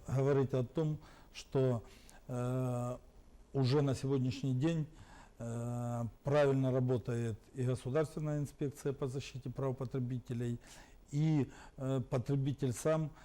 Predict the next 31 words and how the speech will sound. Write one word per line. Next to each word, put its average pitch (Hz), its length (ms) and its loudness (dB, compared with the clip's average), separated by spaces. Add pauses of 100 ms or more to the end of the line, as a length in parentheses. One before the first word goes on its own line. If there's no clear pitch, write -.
(160)
уже 127 400 2
начинает 131 640 0
понимать 135 500 -2
свои, 123 640 0 (460)
э, 117 260 -4 (100)
права 131 300 4
и 135 120 4
обязанности. 104 840 -4
То 139 100 2
есть, 120 380 0 (160)
э, 120 240 -2
раньше, 123 720 0 (640)
будем 123 400 2
говорить, 123 440 2
когда 127 340 0
его 127 240 2
обидели, 139 440 0
он 120 260 0
свой 120 240 -4
товар 120 440 -2 (760)
или 123 240 2
выбросил 123 580 2
в 131 160 2
урну, 143 360 2
или 113 260 2
там 117 320 -2
еще 131 260 -2
что-то 135 300 -2
с - 100 -6
ним 131 200 2
сделал, 120 600 2